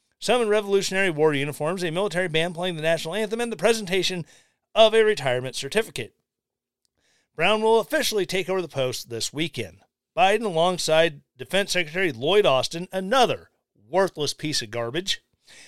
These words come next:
and Vice President Harris praised the general for providing advice that was steady to, and to the point.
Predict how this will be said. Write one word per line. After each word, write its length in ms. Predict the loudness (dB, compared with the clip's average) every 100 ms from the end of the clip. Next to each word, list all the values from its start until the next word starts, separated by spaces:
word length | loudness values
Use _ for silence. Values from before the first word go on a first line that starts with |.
| -12
and 120 | 0
Vice 220 | 4 4
President 380 | 4 2 2 0
Harris 360 | 2 0 -2 -8 _ _ _ 4
praised 320 | 6 6 0
the 80 | -2
general 300 | 0 0 0
for 140 | -4
providing 400 | -2 0 2 0
advice 380 | 2 4 4 2
that 120 | -2
was 140 | -2
steady 460 | -2 -2 0 2 0
to, 180 | -2 -4
and 180 | -2 -4
to 100 | -4
the 100 | -4
point. 360 | -4 -2 -2